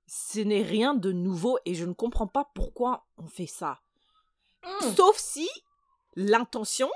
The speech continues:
Speaker 1: c'était d'éduquer les non-noirs, parce que je suis sûre, parce qu'il y a plein de, il est passé sur plein de, de radios, de télé françaises, et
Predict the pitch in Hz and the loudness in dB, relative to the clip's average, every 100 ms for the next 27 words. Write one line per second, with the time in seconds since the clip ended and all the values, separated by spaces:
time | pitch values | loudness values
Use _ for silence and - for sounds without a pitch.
0 | - - - 220 226 160 220 180 160 - | -8 -10 -6 -2 -2 -2 0 -2 -4 -4
1 | 320 294 247 247 370 415 508 - 247 - | 0 0 -2 -2 0 6 6 6 0 -4
2 | 240 381 - 659 605 - - 214 202 - | -6 -4 -6 -4 -4 -4 -6 -2 -4 -2
3 | - 311 277 220 220 208 214 240 254 - | 0 2 2 -2 -2 -4 -4 -6 -6 -8
4 | - 320 294 240 185 180 165 _ _ _ | -6 -2 -2 -2 -2 -2 -6 _ _ _
5 | 165 180 180 196 147 180 208 208 208 175 | -2 -2 0 -2 -2 -2 0 0 0 -4
6 | - 220 202 202 - 190 - 196 185 185 | -2 -2 -2 -4 -6 -8 -4 0 2 2
7 | 185 170 | 0 -2